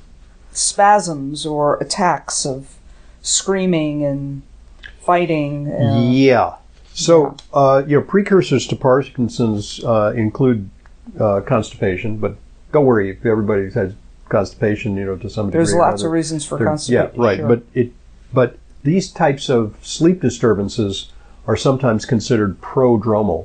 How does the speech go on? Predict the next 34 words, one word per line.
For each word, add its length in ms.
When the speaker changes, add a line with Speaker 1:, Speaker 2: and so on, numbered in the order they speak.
Speaker 2:
They 160
can 120
actually 260
precede 600
Parkinson's 920
by 300
a 220
decade 420
or 80
more. 460
Speaker 1:
Mm. 380
Speaker 2:
And 260
so 400
get 280
thee 200
to 320
a 120
neurologist. 960
Speaker 1:
Yeah. 220
Speaker 2:
And 360
the 100
neurologists 640
are 40
capable 340
of 160
performing 380
a 60
sleep 340
study 420
to 100
see 180
what's 240
going 280
on 380